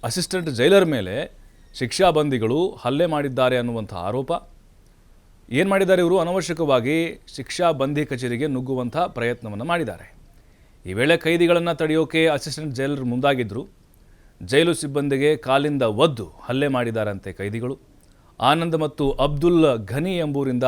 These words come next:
ಈ ಕೃತ್ಯ ನಡೆದಿದೆ. ಕರ್ತವ್ಯ ನಿರ್ವಹಿಸಲು ಭಯದ ವಾತಾವರಣ ಸೃಷ್ಟಿ ಅಂತ ದೂರು ಕೊಟ್ಟಿದ್ದಾರೆ. ಪ್ರಭಾರ ಅಧೀಕ್ಷಕರಿಂದ ಪರಪ್ಪನ ಅಗ್ರಹಾರ ಠಾಣೆಗೆ ದೂರು ದಾಖಲಾಗಿದೆ.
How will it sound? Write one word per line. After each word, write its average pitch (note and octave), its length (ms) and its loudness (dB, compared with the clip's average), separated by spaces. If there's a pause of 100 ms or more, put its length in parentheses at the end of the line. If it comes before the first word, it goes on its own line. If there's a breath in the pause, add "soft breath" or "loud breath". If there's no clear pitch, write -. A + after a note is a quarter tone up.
(160)
ಈ A#2 100 -6
ಕೃತ್ಯ A2+ 320 -4
ನಡೆದಿದೆ. C3 440 -2 (1120 soft breath)
ಕರ್ತವ್ಯ F#3 400 4
ನಿರ್ವಹಿಸಲು E3 600 2
ಭಯದ C3 280 2
ವಾತಾವರಣ D3 680 4
ಸೃಷ್ಟಿ C3+ 360 -6
ಅಂತ C#3 200 -2
ದೂರು D3 340 0
ಕೊಟ್ಟಿದ್ದಾರೆ. G#2+ 640 -6 (460 soft breath)
ಪ್ರಭಾರ C3+ 380 2
ಅಧೀಕ್ಷಕರಿಂದ A2+ 800 -4
ಪರಪ್ಪನ C3 640 -2
ಅಗ್ರಹಾರ A#2+ 580 -4
ಠಾಣೆಗೆ A2 480 -4
ದೂರು A#2 300 -4
ದಾಖಲಾಗಿದೆ. G#2 680 -4